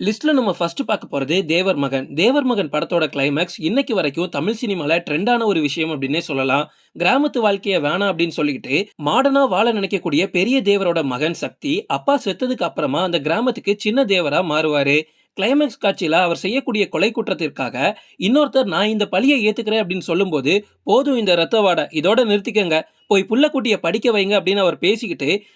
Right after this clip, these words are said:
ஜெயிலுக்கு போகக்கூடிய அந்த சீன், அந்த கிளைமேக்ஸ் இன்னைக்கு வர தமிழ் சினிமாவுல யாராலையும் ரீப்ளேஸ் பண்ண முடியாத ஒண்ணா இருக்கு. லிஸ்ட்ல நம்ம அடுத்து பார்க்க போறது மூன்றாம் பிறை. இந்த படத்தோட கிளைமேக்ஸை நான் ஒரு பத்து, பதினஞ்சு வாட்டி பார்த்திருப்பேன்.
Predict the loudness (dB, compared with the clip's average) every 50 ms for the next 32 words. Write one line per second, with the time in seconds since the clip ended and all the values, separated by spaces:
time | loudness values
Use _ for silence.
0 | _ -4 0 2 4 4 2 2 0 0 0 2 2 2 2 2 0 0 0 0
1 | 0 -2 0 0 2 0 0 0 0 -2 -2 -2 -4 -8 _ _ _ -2 0 2
2 | 2 2 2 0 0 0 0 0 0 2 0 0 -2 -4 -8 -6 -2 2 2 2
3 | 2 2 2 0 0 0 0 -2 -2 -2 -2 -2 -2 -2 -2 0 2 2 2 2
4 | 2 0 0 -2 -10 _ _ -2 2 2 4 4 4 4 4 2 2 2 2 2
5 | 2 2 2 2 0 0 0 -2 -2 0 0 2 2 2 2 2 2 0 2 2
6 | 2 2 2 0 0 0 0 0 0 0 -4 _ _ _ _ _ 0 0 0 0
7 | 0 0 2 2 2 2 2 0 0 -2 -2 -2 -2 -2 -2 -2 -2 -2 0 0
8 | 0 0 0 0 0 0 2 2 0 0 0 -2 -2 -2 -2 -2 -4 -6 -6 -4
9 | -4 -2 0 0 0 0 0 0 -2 -2 -2 -2 -4 -2 -2 -4 -4 -2 -2 -2
10 | 0 2 0 0 0 -2 -4 -4 -2 -2 -2 0 0 -2 -2 -2 -2 0 0 0
11 | 0 -2 -2 -2 -4 -2 -4 -8 -8 -4 -4 -4 -4